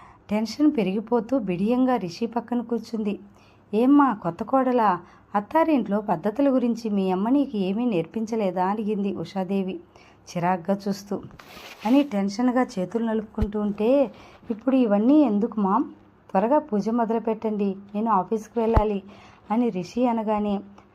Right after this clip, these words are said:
"అమ్మయ్య" అనుకుని మనసులోనే రిషికి థ్యాంక్స్ చెప్పుకుంది అని. ఇద్దరినీ పూజలో కూర్చోబెట్టింది గీత. "అమ్మ వాళ్ళు ఇంకా రాలేదు" అని డల్గా ఉన్న, డల్గా ఉన్న హనీతో గీత,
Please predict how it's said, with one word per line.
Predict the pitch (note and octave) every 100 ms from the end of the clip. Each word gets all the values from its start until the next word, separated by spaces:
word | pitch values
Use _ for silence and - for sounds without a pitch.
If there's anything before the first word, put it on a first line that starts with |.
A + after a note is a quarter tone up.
| -
"అమ్మయ్య" | G3 G3+ G3+
అనుకుని | A#3+ A3+ G#3+ G#3+ A#3+
మనసులోనే | C4 F#3 F#3 A#3 B3+ C4
రిషికి | G#3 F#3+ A#3 G#3+
థ్యాంక్స్ | G3+ F#3 G3 -
చెప్పుకుంది | G#3 - - G3+ F#3+
అని. | F#3+ F#3+ E4+ - - _ _ - _ _ _
ఇద్దరినీ | G3 F#3 C#4 D4+
పూజలో | D#4 A#3+ F3 G#3+ B3
కూర్చోబెట్టింది | B3+ F#3+ - A3 A3 G#3+ - F#3 F#3+ F#3
గీత. | F3+ F#3 - _ - _ -
"అమ్మ | G3+ C4
వాళ్ళు | D#4 D#4 B3
ఇంకా | G3 G#3+
రాలేదు" | A#3 A3 A#3 A#3 A3
అని | A#3 A3
డల్గా | E3+ E3+ F3+ A3+ B3+
ఉన్న, | C4 A#3+ G#3+ - - - - - - - - _ _ _ _ _ _ _ _ _ _ -
డల్గా | F#3 G#3+ C4 C4+
ఉన్న | A#3 A3 C4 D4+ - - -
హనీతో | F3+ G3+ G#3+ A3 A3+
గీత, | E3 G3+ G#3 A3